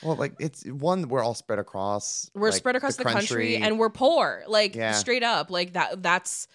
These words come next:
Speaker 2: the reality of the situation. And,
Speaker 1: The
Speaker 2: like,
Speaker 1: luxury to be able to travel.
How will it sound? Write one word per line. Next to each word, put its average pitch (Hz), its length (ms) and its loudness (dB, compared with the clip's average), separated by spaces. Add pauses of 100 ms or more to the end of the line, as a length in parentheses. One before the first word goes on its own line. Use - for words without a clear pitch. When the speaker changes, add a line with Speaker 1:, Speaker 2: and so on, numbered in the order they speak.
(260)
Speaker 2:
the 202 80 -2
reality 180 440 4
of 165 40 -6
the 170 80 -10
situation. 156 640 -4
And, 185 120 -2
Speaker 1:
The 165 60 4
Speaker 2:
like, 165 60 6
Speaker 1:
luxury 214 440 2
to 214 60 0
be 156 160 2
able 143 140 0
to 117 80 -4
travel. 92 540 0